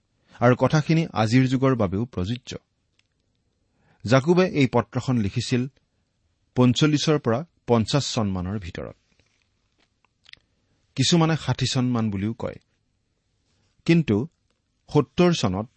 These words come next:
ৰোমিয়াসকলে জিৰচালেমৰ মন্দিৰ ধ্বংস কৰাৰ আগতে লিখা, গতিকে মন্দিৰ ধ্বংসৰ দিন চমু চাপি আহিছিল বুলি আমি বুজি পাওঁ।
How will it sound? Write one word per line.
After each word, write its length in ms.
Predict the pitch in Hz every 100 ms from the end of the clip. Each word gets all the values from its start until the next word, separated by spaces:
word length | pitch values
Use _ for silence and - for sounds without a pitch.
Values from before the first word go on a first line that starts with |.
| _ _ _ _ _ -
ৰোমিয়াসকলে 840 | 110 117 143 143 120 - 107 85 123 _ _ _ _ _ _ _
জিৰচালেমৰ 800 | 95 107 127 - 139 139 135 143 175 _ _
মন্দিৰ 540 | 101 104 110 110 131 127
ধ্বংস 320 | 98 104 98
কৰাৰ 360 | 117 120 120 120
আগতে 400 | 107 101 101 101
লিখা, 400 | 95 - 98 127 _ _ _
গতিকে 400 | 104 104 110 123 170 _ _ _
মন্দিৰ 540 | 104 117 135 139 170 175
ধ্বংসৰ 560 | 101 113 107 - 127 123
দিন 320 | 120 120 123
চমু 300 | - 101 101
চাপি 340 | 101 - 117 -
আহিছিল 360 | 92 90 98
বুলি 240 | 90 92 113
আমি 220 | 90 90
বুজি 220 | 90 110
পাওঁ। 180 | 131 -